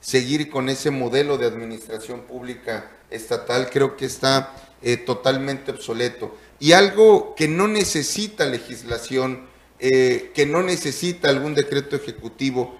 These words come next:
pero que es mucho más importante que todo eso, es el humanismo y la humanidad para que nuestros funcionarios,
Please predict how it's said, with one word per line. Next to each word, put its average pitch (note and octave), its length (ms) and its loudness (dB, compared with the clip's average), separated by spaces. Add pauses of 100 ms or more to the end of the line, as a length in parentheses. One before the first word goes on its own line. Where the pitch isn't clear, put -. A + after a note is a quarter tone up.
(260)
pero C#3 340 6
que C3 640 2
es E3 420 -2 (260)
mucho D#3 800 2
más E3 420 0 (160)
importante C#3 760 -4
que B2+ 120 -6
todo C#3 320 2
eso, C#3 360 2 (360)
es D#3 300 0 (180)
el C3+ 180 2
humanismo C#3+ 760 -2
y B2 60 -12
la A#2+ 100 -2
humanidad A#2+ 640 -6
para C#3 460 -4
que C3 100 -8
nuestros A#2 480 -8
funcionarios, C3+ 960 0